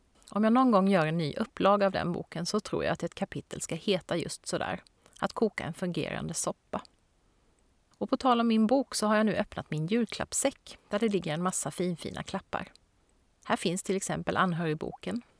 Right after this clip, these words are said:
mina romaner Lex Katarina och Kantstötta porslinsugglors paradorkester, mina bilderböcker om Lovis ansjovis, liksom presentkort på kurser, verktygslådor, mentorskap och meditationskuddar.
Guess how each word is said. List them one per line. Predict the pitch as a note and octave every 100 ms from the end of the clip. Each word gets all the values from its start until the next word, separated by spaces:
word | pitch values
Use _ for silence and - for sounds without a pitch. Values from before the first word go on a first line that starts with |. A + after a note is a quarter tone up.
| _
mina | E3+ E3 D#3
romaner | E3 D3 C#3+ D3 G3
Lex | F3+ - -
Katarina | F3+ F3+ F#3 F3 D3 D#3
och | D#3+
Kantstötta | - F#3 - - -
porslinsugglors | D#3 F3 - F3+ - C#3+ D3 C3+ -
paradorkester, | D#3+ E3+ D#3+ - - D#3+ - A#3+ - _ _ _ _ -
mina | G3+ F#3+
bilderböcker | G3+ F3+ D3+ D3 - D#3+
om | E3+
Lovis | F3 D#3+ E3
ansjovis, | - E3 C3 - - - - - _ _ _
liksom | - G3 - G#3
presentkort | G3+ A#3 B3+ A3 - E3+ -
på | F#3+
kurser, | B3 A#3+ - E3+
verktygslådor, | F3 G3+ G3 F#3 F3+ D#3+ D#3 E3+ F3
mentorskap | F#3+ G3+ - D#3+ - - - -
och | E3
meditationskuddar. | F#3 F3+ F#3+ - G#3 - - - -